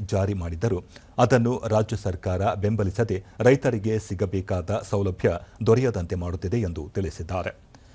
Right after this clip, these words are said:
ಕರ್ನಾಟಕಕ್ಕೆ ಕೇಂದ್ರ ಸರ್ಕಾರ ಪಿ ಎಂ ಕುಸುಮ್ ಯೋಜನೆ ಜಾರಿ ಮಾಡಿದ್ದರೂ ಅದನ್ನು ಜನರಿಗೆ ತಲುಪಿಸುವಲ್ಲಿ ರಾಜ್ಯ ಸರ್ಕಾರ ತಾತ್ಸಾರ ಮನೋಭಾವನೆ ತಾಳುತ್ತಿದೆ. ಇದು ಸರಿಯಲ್ಲ. ಪ್ರಧಾನಿ ನರೇಂದ್ರ ಮೋದಿ ಅವರ ಗುರಿಯಂತೆ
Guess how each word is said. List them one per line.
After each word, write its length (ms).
ಕರ್ನಾಟಕಕ್ಕೆ 800
ಕೇಂದ್ರ 320
ಸರ್ಕಾರ 540
ಪಿ 220
ಎಂ 160
ಕುಸುಮ್ 380
ಯೋಜನೆ 540
ಜಾರಿ 300
ಮಾಡಿದ್ದರೂ 420
ಅದನ್ನು 400
ಜನರಿಗೆ 580
ತಲುಪಿಸುವಲ್ಲಿ 840
ರಾಜ್ಯ 260
ಸರ್ಕಾರ 440
ತಾತ್ಸಾರ 440
ಮನೋಭಾವನೆ 720
ತಾಳುತ್ತಿದೆ. 440
ಇದು 180
ಸರಿಯಲ್ಲ. 440
ಪ್ರಧಾನಿ 480
ನರೇಂದ್ರ 360
ಮೋದಿ 220
ಅವರ 160
ಗುರಿಯಂತೆ 560